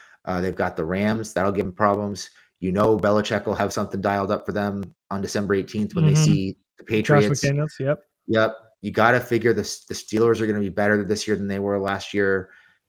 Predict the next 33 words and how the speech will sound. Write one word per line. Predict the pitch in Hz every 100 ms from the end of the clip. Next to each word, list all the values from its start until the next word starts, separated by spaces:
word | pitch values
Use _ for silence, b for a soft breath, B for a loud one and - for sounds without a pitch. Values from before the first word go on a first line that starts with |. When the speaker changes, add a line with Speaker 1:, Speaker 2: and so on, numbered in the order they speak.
| _
Speaker 1:
If | 101 -
they're | 95
healthy, | 104 110 110 117
the | 95
Niners | 92 98 110 101
are | 104
gonna | 104
be | 95
really | 95 98
difficult | 90 101 - 101 92
because | 90 95
of | 85
that | 92
defensive | 98 90 98 90 85
line | 92 95 95 95 92 -
and | 87
the | 82
running | 95 101
game. | 95 98 95 95 92 b b b b _
Uh, | 92 90 87 87 - _ _ _ _ _ -
I, | 101 107 113 117 - - - _ _ _ -
yeah, | 110 117 104 -
I | 107 117
would | 127
say | - 131
probably | 127 120 127 123 135 131 123 - _ _
eight | 113 120
and | 120
nine | 117 117
or | 113
nine | 110 110
and | 107
eight | 101 90